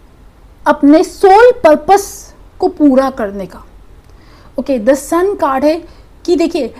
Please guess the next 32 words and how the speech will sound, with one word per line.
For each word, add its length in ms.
सूरज 420
पता 220
है 260
आपकी 220
life 260
में 140
ना, 140
सूर्य, 800
सूर्य 480
ग्रह 260
कब 280
active 260
होता 140
है? 40
सूर्य 320
ग्रह 180
तब 260
active 300
होता 180
है 120
जब 280
आप 240
अपने 220
soul 500
purpose 460
को 140
बहुत 580
पैशनेट-, 840
passionately 720
follow 380
करते 280
हो 100